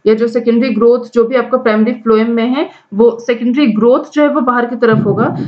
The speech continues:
लेकिन जो primary xylem है वो अंदर की तरफ ही रह जाएगा। तो प्राइमरी xylem का ही तो फेट पूछ रहे हैं, तो प्राइमरी xylem का फेट यही है कि वो center of the axis में रिटेन रहेगा। So with this, thank you and chapter number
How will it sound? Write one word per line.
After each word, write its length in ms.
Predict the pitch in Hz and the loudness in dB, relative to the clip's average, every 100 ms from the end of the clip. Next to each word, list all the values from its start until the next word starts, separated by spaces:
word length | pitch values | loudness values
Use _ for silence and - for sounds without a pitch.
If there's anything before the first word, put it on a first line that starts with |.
| - | -2
लेकिन 260 | 220 247 | -2 0
जो 120 | 247 262 | -2 0
primary 380 | 233 226 262 | 0 0 0
xylem 420 | 233 202 214 254 254 | 0 0 0 -2 -2
है 60 | |
वो 120 | 262 | -2
अंदर 360 | 294 220 220 254 | 0 2 2 0
की 100 | 262 | -4
तरफ 280 | 240 208 202 | -4 -4 -2
ही 60 | 208 | -2
रह 120 | 165 | -4
जाएगा। 220 | 165 180 | -6 -8
तो 100 | 220 | -8
प्राइमरी 400 | 220 220 226 269 214 | -2 0 0 0 0
xylem 360 | 196 220 262 | 0 -2 -2
का 60 | 269 | 0
ही 100 | 269 | 0
तो 100 | 269 | 0
फेट 280 | 254 233 240 | 0 0 -2
पूछ 260 | 269 - | -10 -8
रहे 80 | 180 | -14
हैं, 60 | - _ - | -14 _ -14
तो 60 | |
प्राइमरी 420 | 214 220 220 233 220 | -4 -2 0 0 0
xylem 280 | 208 220 | 0 0
का 60 | 226 | 0
फेट 380 | - 233 220 220 | -2 0 0 0
यही 200 | 208 226 | 2 2
है 100 | 285 | 0
कि 120 | 247 | 0
वो 120 | 226 | 0
center 280 | 285 214 190 | 0 -2 -2
of 100 | 202 - | -2 -2
the 20 | |
axis 380 | 185 - 185 240 | -4 -6 -14 -8
में 140 | 349 - _ 202 | -8 -8 _ -2
रिटेन 320 | 196 170 165 | 0 -2 -6
रहेगा। 320 | 147 - _ _ _ _ _ _ _ - | -12 -20 _ _ _ _ _ _ _ -2
So 40 | 190 | 0
with 180 | 180 208 | 0 0
this, 200 | 269 349 - - _ _ - | 0 -2 -6 -20 _ _ -4
thank 180 | 208 226 | -2 0
you 180 | 285 311 262 | 0 0 0
and 260 | 226 220 220 | -2 -2 -2
chapter 260 | 214 226 | -4 0
number 200 | 226 226 | 2 2